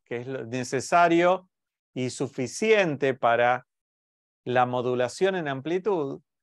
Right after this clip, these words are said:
cuando yo quiero operar en otro modo, me pasa lo mismo. De acuerdo a lo que yo tenga seleccionado, voy a estar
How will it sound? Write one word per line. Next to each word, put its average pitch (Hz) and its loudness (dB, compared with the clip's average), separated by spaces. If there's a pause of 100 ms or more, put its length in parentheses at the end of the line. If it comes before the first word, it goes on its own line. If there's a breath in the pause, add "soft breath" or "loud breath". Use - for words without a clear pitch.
(200)
cuando 127 -4
yo 160 -4
quiero 170 -2
operar 165 2
en 180 -2
otro 196 -4
modo, 196 -2
me 180 -8
pasa 165 -4
lo 175 -2
mismo. 156 -8
De 117 -6
acuerdo 147 -2
a 151 -2
lo 147 -2
que 139 -8
yo 165 -10
tenga 160 -6
seleccionado, 180 0 (640)
voy 143 -2
a 147 -2
estar 185 0